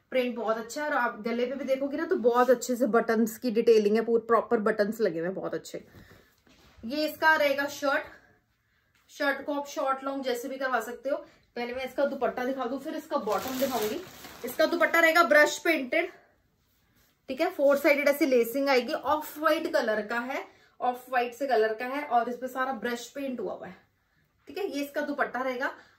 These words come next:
And इसके साथ आएगा cotton का गरारा, Wow, summer में तो बहुत ही प्यारा लगने वाला है, ठीक है। अगर college going है, आपकी बेटी के लिए भी आप लेना चाहते हो, उनको पहन के जाना है colleges वगैरह में, तो ये गरारास के साथ short shirt, long shirt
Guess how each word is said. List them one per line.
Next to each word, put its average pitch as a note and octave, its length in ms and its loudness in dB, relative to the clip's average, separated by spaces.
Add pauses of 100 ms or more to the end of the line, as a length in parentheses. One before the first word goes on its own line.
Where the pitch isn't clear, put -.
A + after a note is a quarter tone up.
(100)
And B3 180 -6
इसके D4+ 280 -2
साथ F4+ 280 0
आएगा D4 280 2
cotton D#4+ 560 0
का E4+ 140 -2
गरारा, G#3 580 0 (880)
Wow, G3+ 560 2
summer C4 380 0
में C#4 160 0
तो D4+ 60 -4
बहुत A#3 480 0
ही D4 60 -6
प्यारा B3 320 2
लगने G#3 280 2
वाला F#3 180 0
है, F3+ 180 -8 (340)
ठीक B3+ 120 -8
है। D#4+ 60 -2
अगर D4 180 -2
college C4+ 400 0
going D4 220 -4
है, D#4 60 -4
आपकी D4+ 220 0
बेटी C4+ 320 -4
के D4 80 -2
लिए D4 100 -2
भी D4 80 -4
आप C#4+ 120 -2
लेना C#4 260 0
चाहते C#4 300 -2
हो, C4+ 60 -4
उनको C#4+ 160 -10
पहन B3+ 240 -4
के C4 80 -4
जाना B3+ 200 -4
है B3 40 -10
colleges A#3+ 480 -4
वगैरह B3 260 -4
में, B3 140 -10
तो C4 240 -8 (260)
ये B3 120 -10
गरारास A#3 540 4
के C#4+ 140 -6
साथ B3+ 240 -4
short A#3+ 360 0
shirt, B3 280 -2
long A3 280 -2
shirt B3 400 -4